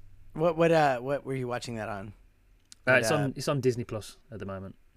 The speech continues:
Speaker 1: Ah, okay, we don't have that yet.
Speaker 2: Um, but it's free to watch on there if you wanna get your free month.
Speaker 1: Disney Plus. Okay, uh, let me tell you one. Let me tell you one. Netflix. Do you have Netflix? I think I'm gonna get Disney Plus soon.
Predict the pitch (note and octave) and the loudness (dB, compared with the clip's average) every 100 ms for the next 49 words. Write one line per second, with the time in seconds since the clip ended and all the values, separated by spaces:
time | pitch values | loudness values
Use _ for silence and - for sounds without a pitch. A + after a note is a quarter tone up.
0 | - - A2 A2+ A#2 - - A2 - G2+ | -14 -10 -8 -10 -14 -18 -16 -16 -10 -8
1 | A#2+ G#2+ F#2+ G#2 G#2 A#2+ A#2 - - - | -8 -8 -8 -10 -10 -14 -14 -18 -20 -20
2 | - _ _ _ - G2+ F#2+ F#2 F#2 - | -20 _ _ _ -14 -10 -8 -8 -12 -10
3 | G2+ - - F#2 G2 F2+ - F2+ F2+ F#2 | -8 -8 -8 -8 -8 -10 -10 -10 -10 -10
4 | F#2 F2 F2 - - - - - - - | -10 -10 -12 -16 -20 -20 -20 -20 -12 -10
5 | G2+ - G2 F#2 F#2+ A#2 D3 D3 - F#2+ | -10 -12 -8 -8 -8 -8 -8 -10 -10 -16
6 | - - - - - - B2 A#2+ - A#2+ | -16 -16 -16 -18 -20 -16 -10 -10 -8 -4
7 | A#2 A2+ C3+ D3+ C3+ B2+ A2 G2 A2+ - | -2 0 -2 -2 0 0 -2 -4 -8 -16
8 | - - - - - - _ - - - | -20 -20 -20 -20 -20 -20 _ -20 -20 -20
9 | - - A#2 B2+ A#2 G#2 A2+ C#3 D3+ G#2+ | -20 -10 -6 -2 -2 -2 0 -2 -2 -8
10 | - - - - - - - - B2+ C3 | -10 -14 -14 -20 -20 -20 -20 -14 -10 -10
11 | B2 B2+ - - - - - F2 - _ | -10 -12 -14 -14 -12 -10 -10 -12 -14 _
12 | _ - - E3 D#3 C#3+ A2 G#2+ - A2+ | _ -18 -8 0 2 2 -2 -6 -10 -8
13 | A2+ F#2+ G#2 - - B1+ A#2 | -8 -8 -12 -12 -12 -12 -14